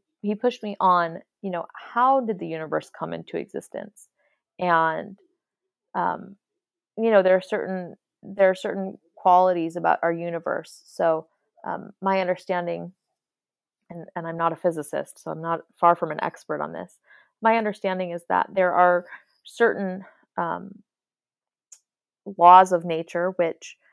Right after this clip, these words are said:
uh, have particular <laughs> properties, and, um, if the laws of nature were tweaked even just a little bit, um,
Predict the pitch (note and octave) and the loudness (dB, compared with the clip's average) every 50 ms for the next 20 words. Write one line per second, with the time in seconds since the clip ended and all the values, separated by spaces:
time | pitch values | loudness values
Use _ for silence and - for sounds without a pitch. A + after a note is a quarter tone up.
0 | _ _ _ _ _ - F3 E3 E3 - - - - - F3+ F3 F3 E3+ - - | _ _ _ _ _ 0 0 2 2 0 -2 -2 2 4 6 6 6 4 -2 -12
1 | _ _ _ _ _ _ _ _ _ _ _ _ _ _ _ _ _ _ _ _ | _ _ _ _ _ _ _ _ _ _ _ _ _ _ _ _ _ _ _ _
2 | _ - G3 - - G3+ G3 G3 F#3 F3+ F3+ - - E3+ E3 E3+ - - - - | _ -20 -12 -10 -6 0 4 6 6 6 4 6 6 6 6 6 2 -6 -8 -6
3 | G3+ G3 A3 A3 - - - _ - - - _ _ _ _ - F#3+ F3+ F3 F3 | -6 -6 -6 -8 -12 -18 -20 _ -20 -20 -20 _ _ _ _ -2 0 2 2 2
4 | F3 E3+ E3+ F3 E3 D#3+ D#3+ D#3+ D#3 - - _ _ _ _ _ _ _ _ _ | 0 0 0 0 0 0 0 -4 -10 -14 -18 _ _ _ _ _ _ _ _ _
5 | _ _ _ _ _ _ _ _ _ _ _ _ - G#3+ A3+ A#3 A3+ - - - | _ _ _ _ _ _ _ _ _ _ _ _ 4 6 6 6 4 -2 -12 -20
6 | - _ _ _ _ _ G3 G3 G3 F#3 F3 F3+ F3+ F#3 F#3 F#3 F3 F3 F3 E3+ | -20 _ _ _ _ _ 2 2 6 10 12 12 12 10 8 2 -2 -2 -4 -4
7 | E3+ - - F3+ F3 E3+ E3 E3 D#3+ D#3+ - - - - A#3+ A#3 G#3+ _ _ _ | -4 -2 0 0 0 0 0 -2 -2 -2 -6 -8 -6 -4 -4 -4 -6 _ _ _
8 | _ - B3 B3+ C#4+ C#4 C4 B3+ A#3+ - - F#3+ F#3+ G3 A3 G#3 F3+ E3 - - | _ -6 -4 -4 -4 -2 -2 -4 -6 -2 -2 -2 0 0 0 0 0 0 -2 -2
9 | - _ _ _ _ _ _ _ _ _ _ _ _ - - E3+ E3 D#3+ D#3 D#3+ | -2 _ _ _ _ _ _ _ _ _ _ _ _ 2 4 4 4 4 0 -4
10 | D#3+ | -12